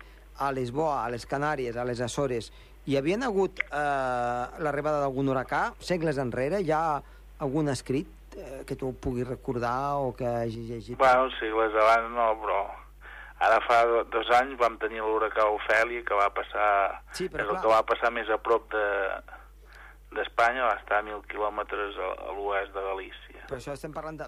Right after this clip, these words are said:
Speaker 1: de, de, de fa poc, no? Però dic,
Speaker 2: Sí,
Speaker 1: dic, dic
Speaker 2: i el, i l'huracà Vince, que també va estar a pro-, a prop de,
Speaker 1: Mhm.
Speaker 2: de, de, de, de, del golf de Cádiz, també no fa gaire, no fa gaires anys,
Speaker 1: Mhm.
Speaker 2: també.
Speaker 1: Però així no ha passat de cent, dos-cents, tres-cents anys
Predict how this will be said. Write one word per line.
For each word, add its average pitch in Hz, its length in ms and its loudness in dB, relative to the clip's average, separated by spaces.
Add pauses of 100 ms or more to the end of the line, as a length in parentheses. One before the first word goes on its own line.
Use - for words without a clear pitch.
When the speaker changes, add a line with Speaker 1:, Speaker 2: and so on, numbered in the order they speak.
Speaker 1:
de, 131 100 -14
de, 127 140 -16
de 139 140 -16
fa - 100 -14
poc, 127 280 -10
no? 127 180 -10 (400)
Però 143 100 -8
dic, 139 80 -6
Speaker 2:
Sí, 135 200 2
Speaker 1:
dic, 104 260 -4
dic - 180 -8
Speaker 2:
i 120 160 -4
el, 123 300 6
i - 100 -8
l'huracà 127 640 6
Vince, 147 300 -4
que - 120 -6
també 113 240 0
va 113 160 6
estar 113 240 2
a 107 80 -2
pro-, 117 160 0
a - 100 0
prop 113 300 0
de, 107 160 0 (220)
Speaker 1:
Mhm. 95 160 0
Speaker 2:
de, 92 260 -2
de, 101 140 -4
de, 101 160 -4 (440)
de, 107 120 0 (160)
del 101 140 -2
golf 110 280 -2
de 107 140 0
Cádiz, 107 420 2 (200)
també 98 280 -10
no 101 160 -4
fa 98 160 -2
gaire, 92 480 0
no - 120 -8
fa - 200 -4
gaires 95 300 -2
anys, - 340 -8
Speaker 1:
Mhm. 127 80 -10
Speaker 2:
també. 127 300 -12 (160)
Speaker 1:
Però 147 180 -10
així 151 180 -8
no 196 100 -8
ha 190 60 -12
passat 170 260 -10
de 143 200 -10
cent, 151 300 -8
dos-cents, 131 320 -10
tres-cents 127 340 -12
anys 135 340 -12